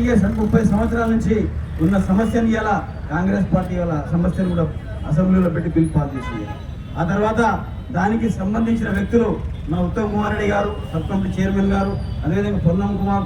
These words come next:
పొన్నం ప్రభాకర్ గారు, బీసీ చైర్మన్ గారు, అదేవిధంగా బడుగు బలహీన వర్గాల వ్యక్తి ఆశాజ్యోతి మన టీపీసీసీ అధ్యక్షులు మహేష్ కుమార్ గౌడ్ గారు, ఆ తర్వాత మన పెద్దలు గౌరవనీయులు మా మంత్రివర్యులు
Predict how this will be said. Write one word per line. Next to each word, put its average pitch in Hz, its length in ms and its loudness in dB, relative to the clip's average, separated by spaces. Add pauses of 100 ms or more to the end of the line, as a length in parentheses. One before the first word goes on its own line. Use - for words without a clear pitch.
(120)
పొన్నం 196 260 2
ప్రభాకర్ 196 340 0
గారు, 190 180 0
బీసీ 180 260 0
చైర్మన్ 196 360 2
గారు, 190 160 2 (380)
అదేవిధంగా 214 420 0 (120)
బడుగు 202 340 0
బలహీన 202 320 0
వర్గాల 190 300 0
వ్యక్తి 190 240 -4 (520)
ఆశాజ్యోతి 202 480 2 (100)
మన 190 120 -2 (1120)
టీపీసీసీ 226 540 0
అధ్యక్షులు 180 400 -2
మహేష్ 196 280 0
కుమార్ 196 260 -2
గౌడ్ 190 220 0
గారు, 190 180 0 (520)
ఆ 165 120 -2
తర్వాత 208 340 0
మన 196 100 -2 (160)
పెద్దలు 196 360 0
గౌరవనీయులు 196 500 0
మా 180 140 0
మంత్రివర్యులు 196 480 0